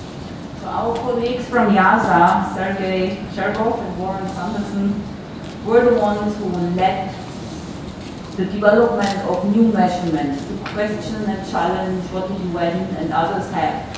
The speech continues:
just tacitly approved. Sixty is aging and sixty and over is older persons. And they have looked into development of such new measurements over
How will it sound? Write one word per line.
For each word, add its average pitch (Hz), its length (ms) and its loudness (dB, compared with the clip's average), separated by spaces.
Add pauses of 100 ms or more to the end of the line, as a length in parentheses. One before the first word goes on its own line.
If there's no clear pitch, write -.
just 185 300 -6
tacitly 170 520 -6
approved. 196 380 -4 (140)
Sixty 185 560 -6
is 151 120 -4
aging 165 480 -2
and 156 180 -2
sixty - 580 -8
and - 120 -6
over 180 280 -4
is 160 160 -4 (100)
older 208 260 -2
persons. 180 600 0 (1300)
And 175 220 2
they 226 260 6
have 196 440 4
looked 226 200 4
into 214 280 2
development 196 800 2
of 170 180 -2 (120)
such 208 260 -2
new 220 160 4
measurements 180 640 4 (540)
over 185 160 0